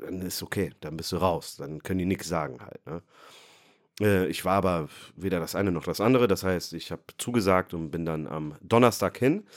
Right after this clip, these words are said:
und am Donnerstag wirst du erstmal gebrieft. Mit mir, ähm, ein Richter, zwei Richterinnen. Und die Vorsitzende, das war die Richterin, die, ähm, die das Ganze geleitet hat,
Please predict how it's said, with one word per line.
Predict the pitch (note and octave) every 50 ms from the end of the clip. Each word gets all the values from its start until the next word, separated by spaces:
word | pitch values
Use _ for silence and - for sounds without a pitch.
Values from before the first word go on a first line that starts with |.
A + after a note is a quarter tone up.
| - - - - _ _
und | - G2+ G2+ G2+ G2 F#2+ - -
am | F#2+ F#2+ G2 F#2 F2+ E2
Donnerstag | - A#2 A#2+ A#2+ G#2 - G2+ -
wirst | G2+ F#2+ - G2
du |
erstmal | C2+ D2 - - F2 E2 D#2 D2+ C2+
gebrieft. | C2+ D#2+ C2 E2 D#2 C#2 - - - _ _ _ _ _ _ _ _ _ _ _ _ - - - _
Mit | - G2+ C3 - -
mir, | B2 B2 C#3 D#3 F3 A3 A#3+ A3+ - _ _ _ _ _ _ _ _ _ _ _ _ -
ähm, | G#2+ A2 G#2 G2 G2+ G2 G2
ein | A2 A#2+ A#2+ A#2+ A#2+
Richter, | A2 C3 - - - G3 G3 G3+ G3
zwei | - - C3 B2 A#2 A2
Richterinnen. | A2 G#2+ - - F#2 D2+ D2 C#2+ C2 - - _ _ _ _ _ _ _ _ _ _ _ _ _ _ _ _ _ _ _ _ _ _ _ _ _ _ _ _
Und | - A2+ A2+ G#2+ G#2 G2 - - - - _ -
die | G2 G2+ G2 F#2 F2 F2+ F#2 E2+ - _ _ _ -
Vorsitzende, | - - B2+ C#3 D3+ D#3 E3+ D#3+ - - E3+ E3+ D#3
das | A2+ F#2+ - -
war | G2 F#2
die | E2+ E2+
Richterin, | F2+ A#2+ - - - C#3+ C3+ C#3+ C#3+ C#3 A2+
die, | F#2+ G2+ F#2+ F#2+ F#2 F#2 F#2
ähm, | - - F2 F#2+ F2 D#2+ E2 D#2+ D2 C#2 A1+ - - - - - _
die | G1+ - - - - - G2 F#2
das | F#2+ F2+ - -
Ganze | G#2+ G2 - - F#2+
geleitet | D#2+ F2+ E2 F2 G2 G#2+ B2 - C#3+ - -
hat, | D3 E3 - - -